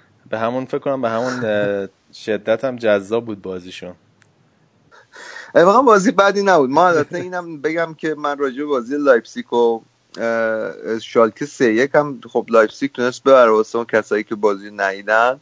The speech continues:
Speaker 2: اه، ناوی کیتا هم یه گل زد واسه‌شون و اینم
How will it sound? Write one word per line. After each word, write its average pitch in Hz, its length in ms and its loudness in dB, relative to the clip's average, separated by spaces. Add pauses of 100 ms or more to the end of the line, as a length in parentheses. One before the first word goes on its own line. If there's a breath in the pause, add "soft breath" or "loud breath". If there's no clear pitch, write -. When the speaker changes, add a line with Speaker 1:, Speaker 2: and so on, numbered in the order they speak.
(600 soft breath)
Speaker 2:
اه، 113 460 2
ناوی 117 380 0
کیتا 117 320 2
هم 135 100 2
یه 139 80 -2
گل 131 220 2
زد 139 220 4
واسه‌شون 147 580 -2
و 143 320 -2 (220)
اینم 139 340 -8